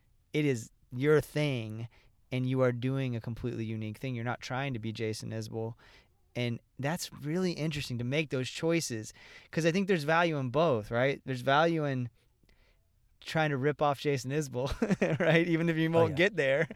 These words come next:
Speaker 1: <laughs>
Speaker 2: Actual value.
Speaker 1: Yeah, yeah. But there's also value in going, "Hey, I'm not gonna get there.
Speaker 2: <laughs>
Speaker 1: He does that thing.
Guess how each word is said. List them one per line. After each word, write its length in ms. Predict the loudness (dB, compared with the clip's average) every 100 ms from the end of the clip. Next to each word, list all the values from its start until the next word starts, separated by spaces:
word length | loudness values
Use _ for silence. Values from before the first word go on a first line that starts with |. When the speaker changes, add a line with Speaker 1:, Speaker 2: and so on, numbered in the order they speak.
| -8 -8
Speaker 1:
<laughs> 240 | -8 4
Speaker 2:
Actual 440 | 6 6 2 -4 -4
value. 400 | -4 -6 -8 0
Speaker 1:
Yeah, 640 | 6 10 10 10 10 10 8
yeah. 440 | 8 8 8 6 0 -10 _
But 100 | -4
there's 160 | 2 6
also 300 | 6 6 4
value 560 | 4 4 4 0 -2 -4
in 480 | -4 -4 -4 -6 -10 -10
going, 360 | -6 -4 -4 -6
"Hey, 300 | -6 -4 -2 -2
I'm 240 | -4 -4
not 340 | -2 -2 -4
gonna 220 | -6 -6 -2
get 240 | -4 -2
there. 460 | -4 -2 0 -2 -6 -10
Speaker 2:
<laughs> 220 | -10 -10 -14
Speaker 1:
He 260 | -8 -6
does 280 | -2 0 0
that 240 | -2 -4 -6
thing. 480 | -6 -4 -4 -6